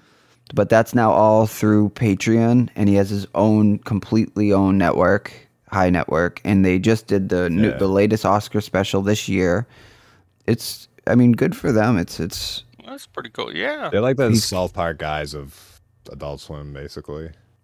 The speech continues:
Speaker 1: Yeah, see, check it out. High Network. He's got his own shows in there. They got their merch, the V F A, Victorville Film Association.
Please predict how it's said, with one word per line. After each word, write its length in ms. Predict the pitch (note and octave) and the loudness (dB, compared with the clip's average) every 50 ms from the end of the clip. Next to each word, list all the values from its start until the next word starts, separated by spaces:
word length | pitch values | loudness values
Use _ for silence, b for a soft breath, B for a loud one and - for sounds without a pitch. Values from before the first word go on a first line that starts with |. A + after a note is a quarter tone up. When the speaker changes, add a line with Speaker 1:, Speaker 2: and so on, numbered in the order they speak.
| _ _ _ _ _ _ _ _ _ _ _ _ _ _ _ _ _ _ _ _ - | _ _ _ _ _ _ _ _ _ _ _ _ _ _ _ _ _ _ _ _ -6
Speaker 1:
Yeah, 280 | - F2+ C#2+ G1+ - | -4 -4 -4 -4 -8
see, 240 | - - - G#2 G#2+ - | -12 -8 -6 -6 -4 -4
check 220 | - - E2+ - | -4 -8 -6 -4
it 60 | C#2+ | -4
out. 180 | C2+ C2 A#1+ - | -2 -2 -4 -4
High 200 | - A2 G#2 G#2+ | -2 0 2 2
Network. 680 | G#2+ G#2+ G2 - - D#2+ F#2 F#2+ G2 - - - - _ b b b b b b b b b | 2 2 2 0 0 2 2 2 2 0 -4 -16 -20 _ b b b b b b b b b
He's 180 | - G#2 G#2 G#2 | -6 -6 -4 -2
got 160 | - G2 F#2+ | 0 0 2
his 160 | F#2 F#2+ G2+ A2+ | 2 0 0 0
own 180 | G2+ G#2 G#2 G#2 | 0 2 2 0
shows 500 | - - - F#2 F#2 F#2 F#2+ F#2+ G2 G2 | 0 0 0 2 2 2 0 0 0 0
in 160 | F#2+ F2+ F#2 | 0 2 2
there. 600 | F2+ F2 F2 F2 E2 F2 F#2 F2+ F2+ G2 G#2 - - - | 2 2 2 2 2 2 2 2 0 0 -2 -4 -6 -4
They 140 | - F#2+ | -4 -2
got 200 | F#2 F2+ F2 - - | 0 -2 -2 0 0
their 140 | F#2 E2+ E2 | -2 0 0
merch, 560 | F#2 E2+ E2 E2 E2+ E2 D2+ - - - - | 0 0 0 0 0 0 -2 -4 -12 -16 -12
the 120 | - - D#2+ | -10 -10 -8
V 240 | F2 G2 F#2+ E2+ | -6 -4 -4 -4
F 180 | E2 F#2 - - | -4 -4 -4 -4
A, 380 | F#2 F2 E2+ F2 F2 F2 E2+ - | -2 -2 -2 -4 -6 -8 -10 -12
Victorville 680 | A#2+ A2 G2+ - - - F#2+ F2+ F#2 F#2+ F#2+ G2 - | -8 -8 -8 -8 -6 -6 -6 -4 -2 -4 -4 -4 -6
Film 340 | - - - E2 E2+ D#2+ F#2 | -6 -8 -6 -4 -2 -2 -2
Association. 1000 | F#2+ - - F#2 F#2 G#2+ - - A2 G#2 - - A2 - - G#2+ G2 G#2 A2 - | -2 -2 -4 -4 -4 -4 -4 -6 -4 -4 -4 -6 -6 -6 -6 -4 -4 -2 -4 -6